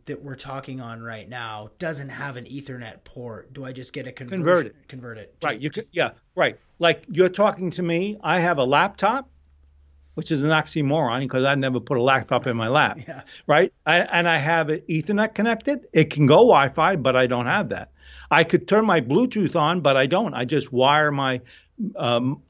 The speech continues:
Speaker 2: my monitor, uh, my, uh, keyboard and my mouse directly to the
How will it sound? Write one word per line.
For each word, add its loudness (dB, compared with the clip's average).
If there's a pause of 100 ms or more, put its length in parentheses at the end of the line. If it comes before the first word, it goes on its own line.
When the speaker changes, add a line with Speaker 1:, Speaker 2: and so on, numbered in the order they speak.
Speaker 2:
my 2
monitor, 4
uh, -10
my, -8
uh, -10 (200)
keyboard 6
and 0
my 2
mouse 0 (500)
directly 2
to -4
the 2